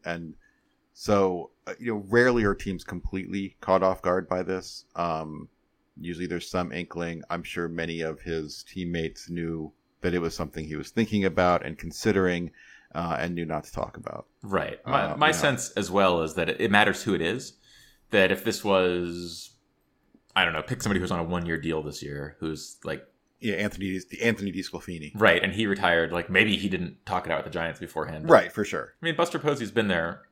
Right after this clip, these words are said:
Speaker 2: a long time.
Speaker 1: He's the Giant.
Speaker 2: Right. Yeah, I, I am one hundred percent with you on that. I, I think it makes a ton of sense that, like, yeah.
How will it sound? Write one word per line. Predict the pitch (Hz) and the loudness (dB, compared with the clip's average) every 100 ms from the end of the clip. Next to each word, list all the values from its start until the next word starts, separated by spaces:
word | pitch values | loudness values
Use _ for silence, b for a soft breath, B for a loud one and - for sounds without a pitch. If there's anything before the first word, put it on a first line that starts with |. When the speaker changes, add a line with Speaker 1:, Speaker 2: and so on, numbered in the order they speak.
| _ 120 | _ 4
Speaker 2:
a | |
long | 110 92 80 | 6 4 2
time. | - - _ _ | -10 -18 _ _
Speaker 1:
He's | - 156 | -6 -4
the | 113 180 | -2 0
Giant. | 156 185 185 101 - - | 6 8 6 0 -8 -2
Speaker 2:
Right. | 123 - - - _ _ _ _ _ _ _ _ _ - | 0 0 -8 -20 _ _ _ _ _ _ _ _ _ -4
Yeah, | 98 76 78 | 0 0 0
I, | 82 82 85 - _ _ - | 0 0 -4 -10 _ _ 6
I | 107 107 | 8 8
am | 104 101 95 | 6 4 2
one | 92 | 0
hundred | 80 117 110 | 0 -4 -4
percent | 101 - 67 | -4 -6 -6
with | - | -6
you | 82 | -6
on | 76 | -4
that. | 73 78 | -6 -6
I, | 78 - _ 95 | -8 -12 _ -4
I | |
think | 90 | -2
it | 90 | -2
makes | 85 - - - | -4 -6 -10 -8
a | 82 | -8
ton | - - 98 131 | -10 -2 0 0
of | - | -2
sense | - 76 - - - _ - | -6 -6 -8 -12 -16 _ -8
that, | 147 - - _ _ _ _ _ _ _ _ _ _ _ _ | -8 -8 -16 _ _ _ _ _ _ _ _ _ _ _ _
like, | 113 - _ _ _ _ | -14 -14 _ _ _ _
yeah. | 196 | -8